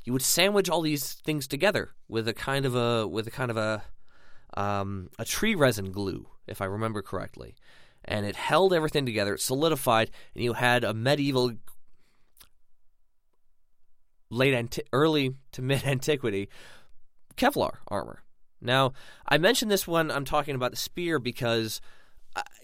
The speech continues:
it's, it's relevant to talk about the armor systems that are developed in response to certain weapon systems like the spear. Now,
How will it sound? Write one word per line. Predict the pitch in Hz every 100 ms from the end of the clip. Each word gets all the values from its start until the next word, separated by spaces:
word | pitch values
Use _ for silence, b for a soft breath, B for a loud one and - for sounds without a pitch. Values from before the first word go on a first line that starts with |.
| 107
it's, | 151 160 -
it's | 160
relevant | 156 190 208 180 160
to |
talk | - 147
about | 143 131
the | 127 -
armor | 139 139 135
systems | - 120 - 110 110
that | 110
are | 110 104
developed | 107 113 110 107
in | 110
response | 107 - - 160 127
to | - 123
certain | - 104 120
weapon | 180 123
systems | 107 104 - 104 101
like | 95
the | -
spear. | - - 110
Now, | 92 107 107